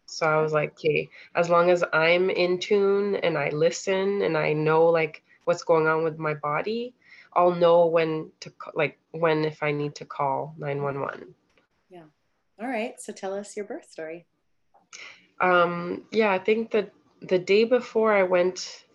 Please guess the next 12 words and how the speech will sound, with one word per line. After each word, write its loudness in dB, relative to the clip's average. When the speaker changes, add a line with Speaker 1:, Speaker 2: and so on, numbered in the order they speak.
Speaker 1:
shop-, -2
like, 2
grocery 2
shopping -2
for, 2
like, 0
I 0
walked -2
for, -8
like, -4
an -2
hour. 0